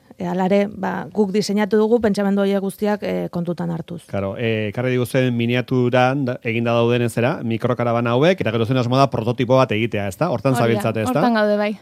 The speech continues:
Speaker 3: bai.
Speaker 2: Bai, eta hori izango duzu, ez, apirillerako, edo hori da zuen asmoa?
Speaker 3: Bai,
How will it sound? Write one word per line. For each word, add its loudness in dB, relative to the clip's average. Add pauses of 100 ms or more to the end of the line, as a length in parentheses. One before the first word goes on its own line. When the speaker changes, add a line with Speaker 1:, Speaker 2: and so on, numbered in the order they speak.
Speaker 3:
bai. -8 (120)
Speaker 2:
Bai, -4
eta -2
hori 2
izango 0
duzu, 0
ez, 2
apirillerako, 2
edo 2
hori -2
da -2
zuen -4
asmoa? -4 (260)
Speaker 3:
Bai, -4